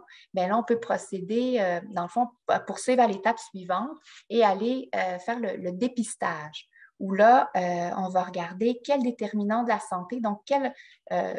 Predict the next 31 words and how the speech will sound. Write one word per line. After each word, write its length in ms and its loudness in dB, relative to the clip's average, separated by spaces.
déterminants 480 4
de 40 4
la 80 6
santé 400 -4
sont, 380 -2
sont, 220 -6
peuvent 200 0
être 160 2
touchés 340 -2
là, 120 -4
par 180 -14
les 120 -10
différentes 540 -2
mesures 400 2
ou 60 0
composantes, 840 -2
euh, 120 2
du 200 -10
projet, 480 0
puis 100 -16
quels 160 6
groupes 300 2
sont 160 0
susceptibles 680 -4
aussi 380 -8
d'être, 380 -2
euh, 160 2
d'être, 420 2
euh, 360 2
d'être 280 -2
touchés. 420 -6